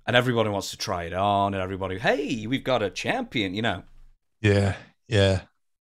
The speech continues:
Speaker 1: I'll, uh, I'll give you Prince Albert.
Speaker 2: Awesome. Uh, awesome, awesome guy. Uh, met him when, uh, went to W W E.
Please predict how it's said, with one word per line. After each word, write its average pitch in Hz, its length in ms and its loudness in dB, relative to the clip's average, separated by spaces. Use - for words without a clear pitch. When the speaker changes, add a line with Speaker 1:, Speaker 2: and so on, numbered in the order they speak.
Speaker 1:
I'll, 92 220 -4
uh, 98 240 -2
I'll 98 100 -8
give 107 220 -6
you 101 220 -2
Prince 151 280 0
Albert. 127 520 -4
Speaker 2:
Awesome. 104 500 4
Uh, - 120 -10
awesome, 107 560 4
awesome 110 340 2
guy. 110 380 6
Uh, 107 580 4
met 117 140 2
him 120 160 4
when, 110 240 2
uh, 104 360 2
went 104 220 -2
to - 80 -6
W 104 220 2
W 107 220 6
E. 185 380 2